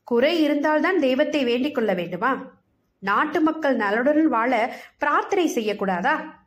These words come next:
நம்மை போன்றவர்களுக்கு தான் கவலையே இல்லை. நமது அரசருக்கு எவ்வளவோ பிரச்சனைகள். பாண்டியரும் சாளுக்கியரும் சேரரும் கொடுக்கும் தொல்லையிலிருந்து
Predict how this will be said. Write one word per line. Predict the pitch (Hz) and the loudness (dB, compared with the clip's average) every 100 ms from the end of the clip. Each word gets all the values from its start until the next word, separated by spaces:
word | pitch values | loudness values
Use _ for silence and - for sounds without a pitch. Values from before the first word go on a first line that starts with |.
| _ _ _ _ | _ _ _ _
நம்மை | 202 202 208 302 | -6 -4 0 0
போன்றவர்களுக்கு | 320 359 381 359 339 330 320 | 0 0 2 2 0 -2 -2
தான் | 339 349 233 - | 0 0 -2 -6
கவலையே | 233 214 254 269 302 | -4 -2 0 0 -2
இல்லை. | 208 208 220 - - _ | 0 -4 -4 -12 -20 _
நமது | - 330 320 | -4 -2 0
அரசருக்கு | 240 226 330 392 359 - 269 196 180 | 0 0 0 0 0 0 0 0 -4
எவ்வளவோ | 185 202 240 254 302 | -4 -2 0 0 0
பிரச்சனைகள். | 320 247 - 247 214 214 - - _ _ _ | -2 -4 -2 -2 0 -2 -4 -20 _ _ _
பாண்டியரும் | 302 302 269 220 208 262 - | 2 2 0 0 0 0 0
சாளுக்கியரும் | 285 302 311 311 202 226 | 0 2 0 0 -2 0
சேரரும் | 269 - 320 370 330 254 | -2 -2 0 2 0 0
கொடுக்கும் | 226 214 220 202 | -2 -2 -4 -2
தொல்லையிலிருந்து | 202 214 269 226 190 214 | -2 0 0 0 -2 -2